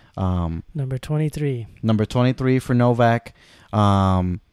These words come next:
Speaker 1: he also is the first man, um, to win, uh, three career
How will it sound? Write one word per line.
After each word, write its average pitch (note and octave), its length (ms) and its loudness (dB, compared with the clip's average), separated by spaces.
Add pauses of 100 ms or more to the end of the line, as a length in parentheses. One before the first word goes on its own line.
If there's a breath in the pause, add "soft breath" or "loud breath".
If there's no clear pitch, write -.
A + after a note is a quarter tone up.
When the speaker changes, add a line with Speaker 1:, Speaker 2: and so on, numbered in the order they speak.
(260)
Speaker 1:
he G#2 640 0
also A2+ 580 2
is G#2+ 260 -2
the G#2+ 80 -4
first A2+ 400 -6
man, A2 460 -2 (480 soft breath)
um, F#2+ 640 -2 (400)
to G#2 260 0
win, G#2 540 0 (640)
uh, G2 220 -2
three A2+ 320 0
career A#2 600 -2